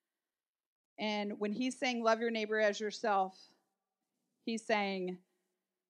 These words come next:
"Wow, this crazy love. Don't take from you. You don't have to take from you to give to someone else."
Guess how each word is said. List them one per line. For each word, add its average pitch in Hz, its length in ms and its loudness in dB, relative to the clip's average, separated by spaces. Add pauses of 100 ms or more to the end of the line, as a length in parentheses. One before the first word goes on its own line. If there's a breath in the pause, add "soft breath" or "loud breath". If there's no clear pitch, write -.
(160)
"Wow, 185 460 4 (240)
this 208 340 -4 (680)
crazy 240 440 0
love. 202 460 2 (1500)
Don't 247 320 6
take 262 360 2
from 196 480 -6
you. 202 500 0 (500)
You 196 120 -4
don't 226 160 0
have 254 320 4
to 247 100 -10
take 220 280 -2
from 220 160 -10
you 196 160 -6
to 208 160 -10
give 185 320 -6
to 226 80 -14
someone 185 320 -8
else." - 440 -12